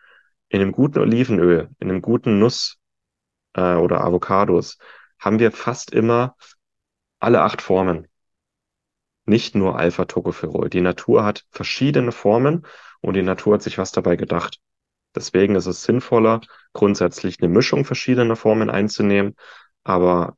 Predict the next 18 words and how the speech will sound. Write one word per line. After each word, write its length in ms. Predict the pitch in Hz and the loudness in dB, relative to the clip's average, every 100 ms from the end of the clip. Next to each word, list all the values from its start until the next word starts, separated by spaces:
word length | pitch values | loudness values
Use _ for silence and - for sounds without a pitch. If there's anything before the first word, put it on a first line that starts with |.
| _ | _
es 120 | - | -18
ist 160 | - - | -12 -10
wichtig 320 | - - - | -10 -12 -6
zu 160 | 82 | 0
wissen, 240 | 101 104 104 | 0 2 -2
dass 140 | 85 | -2
das 100 | - | -6
Alpha-Tocopherol 920 | - 92 - - - 90 - 92 95 - - - - _ | -4 -4 -4 -6 -6 -4 -2 0 0 -4 -16 -20 -20 _
das 140 | 90 | -6
stärkste 440 | - 90 92 - - | -2 -2 -2 -4 -4
Antioxidant 760 | 87 82 80 - - 87 - | -2 -4 -6 -6 -2 -2 0
ist 340 | - 214 - - _ _ _ _ _ _ _ _ | 0 0 -4 -18 _ _ _ _ _ _ _ _
und 140 | 113 | -2
die 60 | 104 | -2
bevorzugte 680 | - - 104 - 101 - - | -4 2 2 2 -6 -8 -14
Speicherform 720 | - 87 107 143 - 131 139 | -2 -2 0 -4 -2 0 0
im 140 | 135 | -2
Körper, 480 | - 170 - 139 | 0 -2 0 -2